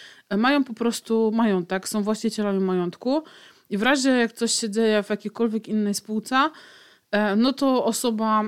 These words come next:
e, fizyczna najczęściej nie ma majątku. Natomiast oczywiście tutaj można dużo mówić o etyce, że tak można, że nie można, że to jest oszukiwanie ludzi.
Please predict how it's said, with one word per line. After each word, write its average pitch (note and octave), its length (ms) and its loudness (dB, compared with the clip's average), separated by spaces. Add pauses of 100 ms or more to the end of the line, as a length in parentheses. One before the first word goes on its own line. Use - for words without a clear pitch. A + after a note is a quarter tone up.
(100)
e, G#3+ 140 2
fizyczna G#3 680 0 (100)
najczęściej G#3+ 460 -2
nie G#3+ 80 2
ma G#3+ 140 2
majątku. G3+ 520 0
Natomiast B3+ 360 -2
oczywiście B3 320 -4
tutaj B3 260 -2
można A3 580 0 (420)
dużo A#3+ 260 2
mówić A3 260 0
o G#3 100 0
etyce, G3+ 360 -2
że E3+ 100 -6
tak F3 180 -12
można, A3 340 0
że F#3+ 120 -4
nie G3 120 2
można, G3+ 540 0
że F3+ 120 -6
to F#3+ 100 -4
jest F#3 120 -2
oszukiwanie G3 540 -2
ludzi. G#3 420 0